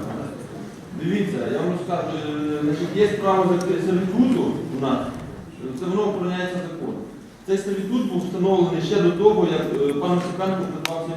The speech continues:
будинок. Сьогодні пан Осипенко фізично перес-, перешкоджає пересуванню через свою земельну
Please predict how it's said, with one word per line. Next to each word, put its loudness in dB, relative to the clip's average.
будинок. -2
Сьогодні 4
пан 6
Осипенко 2
фізично 2
перес-, 0
перешкоджає 2
пересуванню 2
через 2
свою 2
земельну 2